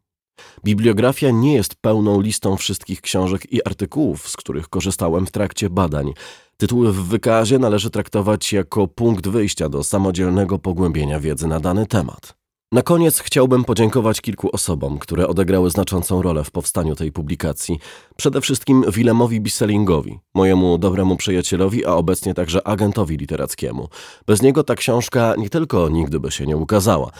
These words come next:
ale najprawdopodobniej nawet nie wpadłbym na pomysł, by zacząć ją pisać. Jestem niezmiernie wdzięczny za jego niezachwianą wiarę w ten projekt, niepohamowany entuzjazm i zachętę w dobrych i złych chwilach. Dziękuję również Nilsowi Cornelisenowi i Jani Willems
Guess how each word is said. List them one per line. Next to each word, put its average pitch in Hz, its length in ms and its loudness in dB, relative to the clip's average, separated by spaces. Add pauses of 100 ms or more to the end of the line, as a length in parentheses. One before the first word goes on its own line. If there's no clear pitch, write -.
(220)
ale 73 220 -4
najprawdopodobniej 123 800 2
nawet 123 340 0
nie 120 160 4
wpadłbym 101 600 2
na 104 100 4
pomysł, 90 480 0
by 85 120 0
zacząć 90 380 0
ją 101 120 4
pisać. - 520 -8 (320)
Jestem 107 320 2
niezmiernie 117 540 4
wdzięczny 92 480 -2
za 69 120 -4
jego 71 220 -4
niezachwianą 104 600 2
wiarę 90 240 2
w - 60 -12
ten - 160 -10
projekt, 78 420 -4 (280)
niepohamowany 165 600 4
entuzjazm 120 680 2
i 135 100 -2
zachętę 110 500 0
w 78 60 -6
dobrych 80 420 -4
i 87 60 -6
złych 69 340 -8 (100)
chwilach. 65 480 -8 (540)
Dziękuję 147 400 4
również 139 480 2
Nilsowi 127 520 2
Cornelisenowi 117 1000 0
i 95 300 0
Jani 120 280 4
Willems 82 500 -2